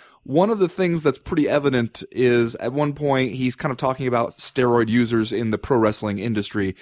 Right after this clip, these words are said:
and he has a really negative view of them, that they're just trying to take this easy path to the top. But then he starts using it because, to deal with injuries.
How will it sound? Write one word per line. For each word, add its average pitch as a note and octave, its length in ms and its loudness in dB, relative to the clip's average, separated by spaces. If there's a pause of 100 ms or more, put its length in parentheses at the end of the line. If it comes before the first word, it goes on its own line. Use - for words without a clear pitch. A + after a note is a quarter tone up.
(220)
and B2 160 -4
he D#3 120 2
has C#3 160 2
a B2+ 40 2
really C#3 280 4
negative B2+ 360 4
view B2+ 240 4
of A2 80 4
them, A2 160 2
that G#2 180 -2
they're A#2 160 2
just A2 220 -4
trying A#2 200 -4
to G2+ 40 -8
take - 300 -8
this - 200 -6
easy G#2 320 -6
path F#2+ 380 -4
to G2 60 -12
the F#2+ 160 -10
top. B2+ 340 -2
But A#2+ 140 -2
then C#3 340 2 (680)
he G#3 180 4
starts - 340 2
using A2 340 0
it G#2+ 220 -2
because, A#2 440 0
to - 120 -10
deal B2 200 4
with A#2 120 0
injuries. - 560 -4